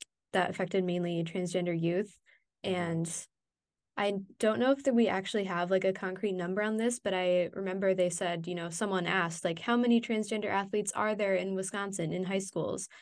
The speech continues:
Speaker 1: And they said, "Six." And
Speaker 2: Yeah.
Speaker 1: yeah, like you were saying, I think it's just
Speaker 2: Well below a hundred, well below a hundred.
Speaker 1: Yeah.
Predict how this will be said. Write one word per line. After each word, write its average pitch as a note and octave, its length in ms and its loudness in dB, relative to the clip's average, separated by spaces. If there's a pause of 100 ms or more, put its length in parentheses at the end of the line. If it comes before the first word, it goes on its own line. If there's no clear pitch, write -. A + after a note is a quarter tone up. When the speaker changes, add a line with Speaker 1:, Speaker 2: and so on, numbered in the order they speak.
(180)
Speaker 1:
And F3+ 100 -2
they F3 60 0
said, F3 400 0 (300)
"Six." - 720 0 (480)
And G#3 340 0 (100)
Speaker 2:
Yeah. A#2 140 -4
Speaker 1:
yeah, G#3 320 0
like G#3 200 2
you A#3+ 60 8
were A3 80 4
saying, G3 320 2
I F#3 100 0
think G3+ 200 -4
it's G3 160 -4
just - 340 -4 (640)
Speaker 2:
Well D#3+ 180 4
below C3+ 360 2
a G#2 60 -2
hundred, B2 420 -8
well E3 220 4
below G#2+ 420 -6
a - 100 -6
hundred. C4 100 6
Speaker 1:
Yeah. A#3+ 420 4